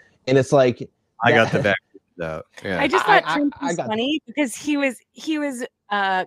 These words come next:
Speaker 3: clearly going against what people were telling him above him. They're like, "Fall in line, motherfucker." And he was like, "No, I did this. No, it's on me. I grabbed him by the pussy." And it was just laughable at
Speaker 1: Yeah.
Speaker 3: best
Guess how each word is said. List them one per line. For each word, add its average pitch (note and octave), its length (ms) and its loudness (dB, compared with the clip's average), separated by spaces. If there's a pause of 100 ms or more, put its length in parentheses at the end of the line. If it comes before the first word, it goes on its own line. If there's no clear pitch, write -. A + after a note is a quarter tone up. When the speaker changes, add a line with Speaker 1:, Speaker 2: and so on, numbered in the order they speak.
Speaker 3:
clearly C#4+ 580 -8
going A#3 360 -4
against G3 600 -10
what G#3 320 -4
people G#3+ 320 -8
were F3+ 140 -4
telling E3+ 380 -6
him D#4 360 -4 (360)
above F#3 440 -4
him. B3+ 260 -4
They're G#3 160 -2
like, G3 180 -2 (400)
"Fall C#4 200 0
in D#4 200 2
line, B3+ 260 -4
motherfucker." F#3 680 -6
And F#3+ 140 -8
he A3 80 -2
was G#3 160 -6
like, G3 180 -4 (240)
"No, B3+ 300 0 (160)
I G#3 120 -2
did F3 160 -8
this. D3+ 340 -12
No, F3+ 300 -2 (260)
it's - 100 -18
on G3 160 0
me. D#3+ 200 -8 (300)
I G3 80 -6
grabbed G3 260 0
him G3 80 -4
by E3+ 120 0
the E3+ 100 -6
pussy." - 380 -10 (840)
And C#4 120 2
it C#4+ 80 -4
was B3+ 140 -6
just D#4+ 260 -8
laughable F#3 1000 -2
at F3+ 160 -2
Speaker 1:
Yeah. - 140 2
Speaker 3:
best - 440 -14